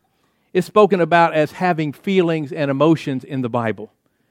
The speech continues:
And what was it I said that grieves the Holy Spirit? It's sin. He's not comfortable with sin. And He will not work in an atmosphere of sin. And if you know anything about the word grieve, when you break it down, it actually is a love word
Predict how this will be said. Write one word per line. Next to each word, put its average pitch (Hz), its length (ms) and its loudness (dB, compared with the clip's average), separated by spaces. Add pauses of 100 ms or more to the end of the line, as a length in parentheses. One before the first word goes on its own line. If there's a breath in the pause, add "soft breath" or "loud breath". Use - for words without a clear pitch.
(360)
And 139 120 -4
what 165 180 2
was 170 180 4
it 165 60 2
I 156 80 4
said 156 240 -2
that 135 80 -8
grieves 143 260 0
the 135 80 -2
Holy 151 240 -2
Spirit? 151 380 0
It's 135 200 -8
sin. 139 440 -2 (840)
He's 160 140 -6
not 170 180 2
comfortable 180 380 -2
with 120 140 -8
sin. 101 360 -10 (440)
And 147 120 -4
He 180 80 2
will 190 220 4
not 196 240 2
work 175 220 2
in 151 80 2
an 151 80 -2
atmosphere 151 540 -2
of 131 80 -2
sin. 110 380 -8 (760)
And 147 80 -8
if 156 40 -12
you 170 60 0
know 208 120 4
anything 202 280 0
about 175 240 0
the 156 60 -6
word 143 340 -2
grieve, 160 340 2
when 143 120 -4
you 131 80 -2
break 151 260 2
it 135 100 -6
down, 147 280 -2
it 135 120 0
actually 143 460 -2
is 131 120 -6
a 120 60 -4
love 143 300 0
word 170 380 0